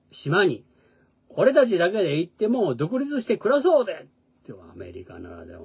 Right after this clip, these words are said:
の物語ですね。で、テント張って、ところが、嵐がやってきて、ね。本当に命からがら。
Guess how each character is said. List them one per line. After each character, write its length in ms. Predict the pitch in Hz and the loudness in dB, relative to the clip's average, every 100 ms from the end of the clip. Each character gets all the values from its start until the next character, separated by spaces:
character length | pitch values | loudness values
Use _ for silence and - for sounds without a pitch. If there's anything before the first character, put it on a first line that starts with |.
| 82 | -20
の 100 | 80 | -20
物 260 | 85 82 | -20 -20
語 80 | 78 | -20
で 300 | - - - | -20 -20 -20
す 140 | - | -16
ね。 340 | 120 254 370 339 | -10 -6 -6 -6
で、 140 | 151 | -8
テ 160 | 123 113 | -8 -10
ン 80 | 104 | -12
ト 100 | 95 | -16
張 100 | 87 | -20
っ 40 | |
て、 140 | - | -20
と 120 | 98 120 | -18 -6
こ 140 | 180 | -4
ろ 80 | 180 | -2
が、 280 | 139 143 - _ _ _ _ - | -4 -6 -8 _ _ _ _ -6
嵐 400 | 208 269 - 113 | -4 -2 -6 -12
が 120 | 90 | -12
や 140 | 82 | -16
っ 60 | 82 _ _ _ _ _ _ _ _ _ _ | -20 _ _ _ _ _ _ _ _ _ _
て 160 | - - | -20 -20
き 180 | _ - _ _ | _ -20 _ _
て、 760 | 90 95 90 80 76 73 - _ _ _ _ _ _ _ _ 113 | -20 -14 -12 -12 -12 -14 -18 _ _ _ _ _ _ _ _ -14
ね。 500 | 101 147 277 370 392 _ _ _ _ _ | -8 -4 -2 -4 -6 _ _ _ _ _
本 300 | - 156 269 | -8 -4 -4
当 160 | - 269 | -2 -2
に 240 | 233 214 | -2 0
命 420 | 214 156 - - | 0 0 -2 -14
か 200 | 90 - | -20 -18
ら 140 | 85 82 | -18 -18
が 160 | 80 | -20
ら。 260 | 80 - - | -20 -20 -20